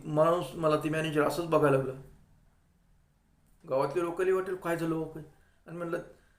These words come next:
फक्त त्याला बोट करून असं म्हटलं, "यापुढे बँकेत मी कर्जासाठी येणार नाही," म्हटलं,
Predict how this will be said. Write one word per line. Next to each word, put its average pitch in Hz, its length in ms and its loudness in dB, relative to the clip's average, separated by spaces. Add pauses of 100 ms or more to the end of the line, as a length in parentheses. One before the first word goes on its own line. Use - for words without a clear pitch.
(260)
फक्त 190 200 -12
त्याला 214 220 2
बोट 185 340 4
करून 180 220 0
असं 156 200 -2
म्हटलं, 143 540 2 (580)
"यापुढे 180 960 6
बँकेत 151 840 4
मी 147 400 -4 (120)
कर्जासाठी 156 800 2
येणार 120 320 -2
नाही," 113 160 -10
म्हटलं, - 280 -16